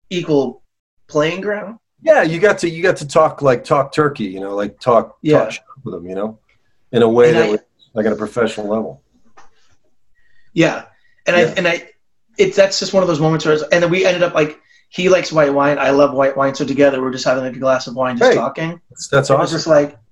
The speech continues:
Speaker 1: "How is this my life?" And then I was like, "Bro, can I just get a picture? Like, I know you get asked all the time," but, and he's like, "Yeah." And so I ended up getting a picture, and he's, like, choking me, you know, like,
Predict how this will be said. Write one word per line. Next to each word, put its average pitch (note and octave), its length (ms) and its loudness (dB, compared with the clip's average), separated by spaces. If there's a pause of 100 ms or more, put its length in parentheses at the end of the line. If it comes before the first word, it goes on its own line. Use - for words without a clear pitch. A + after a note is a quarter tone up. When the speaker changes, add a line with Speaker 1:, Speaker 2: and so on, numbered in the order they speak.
(400)
Speaker 1:
"How E3+ 180 2
is F3 60 0
this F#3 120 -2
my E3 120 0
life?" E3 120 2
And F3+ 80 4
then G#3 120 6
I - 20 6
was G#3+ 80 4
like, G#3+ 140 2
"Bro, G#3 200 4
can G#3+ 140 -2
I A3 60 0
just A3 160 -4
get G#3+ 100 2
a F#3 60 -6
picture? E3+ 400 -2
Like, D3+ 160 2
I D#3 80 0
know D#3+ 100 0
you D#3+ 140 2
get D3+ 100 -2
asked C#3 240 0
all D3 60 2
the C#3+ 100 0
time," C#3 300 -2
but, - 160 -4 (560)
and - 20 -4
he's F#3+ 140 2
like, G#3 160 0
"Yeah." C4 180 2
And E3 100 -2
so F#3 100 6
I F3+ 40 6
ended G3+ 140 2
up F#3+ 40 -2
getting F3+ 160 0
a - 40 -2
picture, F#3 240 0
and F3+ 40 -4
he's, D#3+ 100 -6
like, D3+ 140 0
choking D#3 400 0
me, D#3 300 -2
you F3 80 -4
know, D3 160 4
like, D3+ 240 0